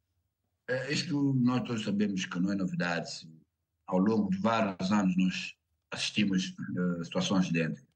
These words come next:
Com este governo, com outro governo anterior, foi sempre assim.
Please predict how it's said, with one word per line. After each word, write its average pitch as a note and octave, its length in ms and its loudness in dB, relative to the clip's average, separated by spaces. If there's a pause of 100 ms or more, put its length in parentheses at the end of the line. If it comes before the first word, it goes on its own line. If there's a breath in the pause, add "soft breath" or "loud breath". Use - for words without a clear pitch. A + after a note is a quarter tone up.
(300)
Com A2 160 2
este G#2+ 180 0
governo, G2 480 2
com G2 120 -2
outro G#2 260 2
governo F#2+ 300 2
anterior, F#2+ 560 2 (360)
foi G2 140 -2
sempre F#2+ 300 0
assim. D2+ 340 -8